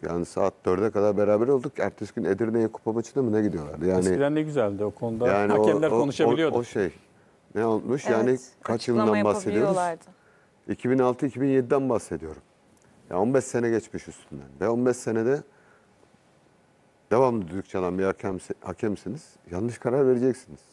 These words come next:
Speaker 1: Kimse sizin doğru kararlarınızı hatırlamaz. Şimdi Trabzon istemiyor, Fenerbahçe istemiyor. Galatasaray kuşkuyla
Speaker 2: Evet.
Speaker 1: bakıyor. Beşiktaş acaba diyor. Dünyanın en ka-, Türkiye'nin en kariyerli hakeminden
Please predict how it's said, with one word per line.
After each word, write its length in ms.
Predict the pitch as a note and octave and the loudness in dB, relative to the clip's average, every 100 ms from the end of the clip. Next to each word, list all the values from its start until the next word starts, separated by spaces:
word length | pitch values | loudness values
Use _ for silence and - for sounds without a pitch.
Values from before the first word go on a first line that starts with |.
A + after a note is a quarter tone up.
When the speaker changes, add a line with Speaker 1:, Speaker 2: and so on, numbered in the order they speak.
| _ | _
Speaker 1:
Kimse 280 | - A2 A2+ | -12 -10 -8
sizin 260 | A#2+ A#2+ - | -4 -2 0
doğru 200 | A2 A#2 | 0 0
kararlarınızı 520 | A#2+ A#2+ A#2+ A#2+ A#2 B2 | 2 2 2 2 0 -4
hatırlamaz. 480 | - A2+ A#2 G2+ - _ _ _ _ _ _ _ _ - | -4 -2 -2 -2 -8 _ _ _ _ _ _ _ _ -12
Şimdi 140 | F2 | 0
Trabzon 360 | B2 B2+ A2 C#3+ | 4 4 2 -2
istemiyor, 400 | - C#3 G2+ D2+ | -2 -2 -2 -4
Fenerbahçe 500 | B2 A#2+ G#2+ - C3 | 0 2 0 -2 -6
istemiyor. 420 | - C3 G#2+ D2+ B1+ | -2 0 0 -4 -2
Galatasaray 400 | A#2+ B2 A#2+ B2 | 2 4 2 -4
kuşkuyla 440 | - A2+ - C3 G#2+ | -4 -10 -6 -2 -2
Speaker 2:
Evet. 80 | E2 | -4
Speaker 1:
bakıyor. 360 | - F2 C#3 - _ - - _ _ - | -4 -2 -2 -8 _ -20 -20 _ _ 0
Beşiktaş 380 | A2+ B2+ C3 A#2 | 0 2 0 2
acaba 460 | A#2+ A2+ G2 F2 | 2 0 0 0
diyor. 280 | F#2+ C#3+ E3 - _ _ _ _ _ _ _ _ _ - | -2 -2 -2 -8 _ _ _ _ _ _ _ _ _ 2
Dünyanın 300 | D3 C3 C#3 | 4 6 6
en 160 | C#3+ | 4
ka-, 180 | C3 C#3+ - - | 2 -2 -4 -6
Türkiye'nin 340 | - C3+ D3 C#3 | -4 0 2 2
en 120 | C#3+ | 2
kariyerli 440 | C#3+ B2+ C3 A#2+ | 2 2 2 2
hakeminden 520 | D3+ D3+ C#3 C3+ C3 | 0 0 0 2 2